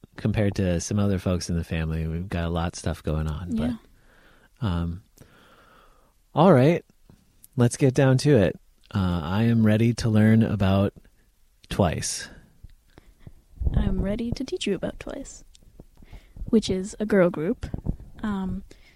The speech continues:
Speaker 2: Twice has nine members. Those members are Nayeon, Jonghyun, Momo, Sana, Jiu, Jio, Mina, Dahyun,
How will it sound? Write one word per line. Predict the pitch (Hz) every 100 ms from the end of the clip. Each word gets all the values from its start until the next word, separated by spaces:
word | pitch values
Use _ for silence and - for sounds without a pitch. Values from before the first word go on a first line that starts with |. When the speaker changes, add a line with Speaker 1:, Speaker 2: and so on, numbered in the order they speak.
| _ _
Speaker 2:
Twice | - 247 220 -
has | 202 190 214
nine | 214 208 220
members. | 233 202 214 233 269 -
Those | - -
members | 202 190 196 196
are | 180 185 _ - _ - _
Nayeon, | 214 202 220 285 - -
Jonghyun, | - 202 202 220 240 - -
Momo, | 208 190 220 240 - -
Sana, | - - 262 240 240 233 - - -
Jiu, | 214 202 196 220 - _ _ _ 226
Jio, | 226 190 180 220 _ - - - -
Mina, | 208 202 208 - - _ _ _ _ - _ _ 269
Dahyun, | 208 208 233 247